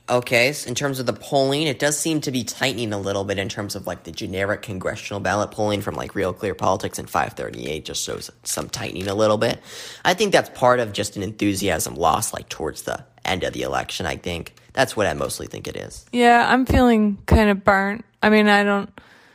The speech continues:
Speaker 2: I've been burnt by all of it, I guess. Always.
Speaker 1: And finally, we have some horrific news. Quite frankly, this is heinous about what happened was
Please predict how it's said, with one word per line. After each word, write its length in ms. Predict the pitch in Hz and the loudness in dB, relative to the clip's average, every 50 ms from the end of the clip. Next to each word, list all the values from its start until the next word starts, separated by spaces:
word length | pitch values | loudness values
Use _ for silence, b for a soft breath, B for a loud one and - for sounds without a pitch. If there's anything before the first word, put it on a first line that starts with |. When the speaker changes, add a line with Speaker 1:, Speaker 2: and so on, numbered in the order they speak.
| b b - | b b -2
Speaker 2:
I've 140 | - 214 208 | -2 4 4
been 220 | 226 220 214 208 | 4 4 4 2
burnt 340 | 180 190 196 190 190 190 185 | 2 4 4 4 4 4 4
by 180 | 190 185 185 185 | 4 4 6 6
all 220 | - 185 190 190 | 4 4 4 4
of 100 | 190 180 | 2 2
it, 140 | 190 190 185 | 0 -2 0
I 160 | 185 190 185 | -2 -4 -4
guess. 560 | 185 185 185 185 196 196 - - - - - _ _ _ _ _ _ | -4 -2 -2 -2 -4 -6 -8 -14 -18 -18 -20 _ _ _ _ _ _
Always. 720 | - 202 202 202 196 196 196 190 190 208 208 - - B B B B B - _ | -2 0 2 2 2 2 2 0 -2 -4 -6 -8 -12 B B B B B -16 _
Speaker 1:
And 160 | - 123 123 | -8 -8 -8
finally, 600 | 120 - 147 156 170 185 185 180 180 175 175 160 147 131 B B B B - | -4 -2 0 0 2 0 0 2 2 2 2 0 0 -2 B B B B -6
we 80 | 139 139 | -2 0
have 240 | 135 127 113 110 - | 2 2 0 -2 -4
some 220 | - 117 104 95 | -4 -4 -4 -2
horrific 500 | 98 110 101 101 104 104 - 95 85 - | -2 0 2 2 2 0 0 -6 -8 -8
news. 540 | 95 95 92 92 92 101 104 - - - - - | -6 -6 -6 -6 -8 -10 -12 -14 -14 -14 -16 -16
Quite 340 | - - - 110 110 107 - | -18 -16 -14 -12 -12 -12 -12
frankly, 440 | - 101 98 90 - 92 92 87 90 | -14 -14 -14 -12 -12 -10 -10 -10 -10
this 240 | 87 78 82 82 - | -10 -12 -14 -14 -14
is 220 | 82 90 - - | -14 -14 -14 -14
heinous 500 | - - 135 127 113 92 95 117 110 - | -8 -4 -4 -2 -2 -4 -6 -6 -8 -10
about 220 | - - 82 82 82 | -8 -6 -6 -4 -2
what 120 | 90 92 | -2 0
happened 400 | 95 101 98 95 - 95 90 90 | 0 0 0 0 -4 -6 -6 -6
was 380 | 85 80 87 90 85 - - | -4 -4 -4 -4 -4 -6 -8